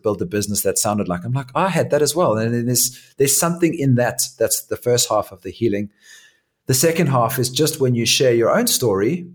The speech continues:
which when you share it, you don't know necessarily that it's gonna vibe with anybody. It's my story. But somebody else comes up to you afterwards and reflects that,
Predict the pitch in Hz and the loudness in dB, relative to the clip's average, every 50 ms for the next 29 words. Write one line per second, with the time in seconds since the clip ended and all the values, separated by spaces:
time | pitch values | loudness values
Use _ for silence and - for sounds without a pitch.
0 | _ _ _ _ 113 113 110 - - - - - - _ _ _ _ _ _ _ | _ _ _ _ 0 0 0 0 -2 -2 -4 -6 -12 _ _ _ _ _ _ _
1 | _ _ - 104 110 113 113 110 104 - - 185 190 139 120 - - - - - | _ _ -2 0 2 2 2 0 0 2 2 4 4 4 2 0 -2 -8 -6 -4
2 | 110 110 120 127 123 107 113 110 110 107 110 104 - 110 98 - 120 110 107 107 | -2 0 2 2 2 0 0 0 0 0 0 -2 -2 0 0 2 2 2 2 2
3 | 107 98 90 95 - - 107 98 95 90 98 101 101 101 92 92 90 110 123 127 | 2 0 0 -2 -4 -4 -4 -6 -4 -2 0 0 0 0 -2 -2 0 0 0 0
4 | 87 87 87 87 87 87 87 90 110 127 123 - - 95 87 87 87 92 101 - | 0 0 -2 -2 -2 -4 -4 -2 -2 -2 -2 -2 -2 -2 0 0 -2 -2 -6 -8
5 | - - - - _ _ _ _ 110 110 - 147 143 135 127 120 120 123 127 - | -14 -20 -20 -20 _ _ _ _ -2 0 0 2 2 2 2 4 2 2 0 -2
6 | - 113 101 113 107 - - 110 101 98 127 135 - 127 110 101 98 - 101 98 | -4 -2 -2 -2 -2 -2 -2 0 0 0 0 0 0 0 0 0 0 -2 -2 -4
7 | 98 98 - - 120 113 110 - - 113 104 95 - | -4 -4 -4 -2 -2 -2 -2 -2 -2 -2 -2 -4 -4